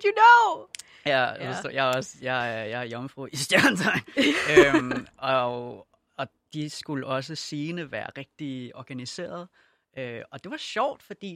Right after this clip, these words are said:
Speaker 2: da jeg, da jeg læste det, sådan, du ved, de har rengøringsvandvid, de er vildt organiseret, og de putter alting i bokse.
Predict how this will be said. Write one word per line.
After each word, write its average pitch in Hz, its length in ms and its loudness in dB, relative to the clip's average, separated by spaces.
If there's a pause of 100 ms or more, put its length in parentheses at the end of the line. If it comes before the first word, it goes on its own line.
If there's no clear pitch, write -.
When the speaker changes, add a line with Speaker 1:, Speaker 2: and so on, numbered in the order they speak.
Speaker 2:
da 143 120 -8
jeg, 170 140 -8 (300)
da 156 40 -6
jeg 170 100 -2
læste 165 460 -8
det, 180 160 -12
sådan, 151 360 -14 (240)
du 151 80 -10
ved, 135 160 -8
de 131 120 -14
har 113 140 -14
rengøringsvandvid, 139 920 -10
de 127 100 -16
er 123 40 -14 (100)
vildt 247 180 -8
organiseret, 147 540 -12
og 127 120 -16
de 127 40 -20
putter 120 200 -20 (140)
alting 180 420 -10
i 147 60 -10
bokse. 143 380 -8